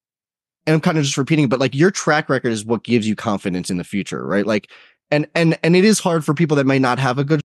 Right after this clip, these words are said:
track record to, like, believe in that confidence. But, like, again, all you have to do is bullshit yourself to believe something. And if you do it for enough times, you just start believing in it. So, um, no, I love that. Getting back to some of the business stuff and, and, you know, going from the solopreneur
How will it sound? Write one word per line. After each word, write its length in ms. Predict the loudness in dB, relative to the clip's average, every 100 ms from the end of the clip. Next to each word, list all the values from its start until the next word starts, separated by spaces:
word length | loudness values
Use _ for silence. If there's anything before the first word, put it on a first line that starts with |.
| _
track 240 | -2 0 0
record 340 | 0 0 0
to, 100 | 0
like, 320 | 0 0 -4
believe 260 | 0 0 2
in 60 |
that 140 | 0 0
confidence. 480 | 0 0 0 -2 0
But, 160 | 0
like, 160 | 0 0
again, 460 | 0 2 2 -2 _ _ _ 0
all 120 | 2
you 80 | 2
have 60 |
to 80 | 2
do 80 | 2
is 80 | 2
bullshit 380 | 0 0 0
yourself 380 | 0 0 0 0
to 140 | -2 -2
believe 360 | -2 0 0
something. 280 | -2 0 0
And 80 | 0
if 80 | 0
you 60 |
do 140 | 0 2
it 60 |
for 100 | 2
enough 180 | 2 0
times, 320 | 0 0 -2
you 80 | -4
just 140 | -2
start 180 | -2 -2
believing 360 | 0 -2 -2 -4
in 100 | -6
it. 60 |
So, 220 | -4 -6 -6 -14 -20 -20 _
um, 520 | -4 -2 -2 -2 -6 -8 -10
no, 100 | -4
I 80 | -2
love 200 | -4 -6
that. 180 | -8 -10 -18 -8 -2
Getting 160 | 0
back 160 | 2 0
to 100 | 0
some 120 | 2
of 60 | 2
the 60 |
business 360 | 2 0 0 0
stuff 320 | 0 0 0
and, 160 | -4 -2
and, 260 | -2 -4 -2
you 120 | 0
know, 120 | 0
going 260 | 2 0 0
from 180 | 0 -2
the 60 |
solopreneur 1000 | -2 -2 0 0 0 0 2 2 2 0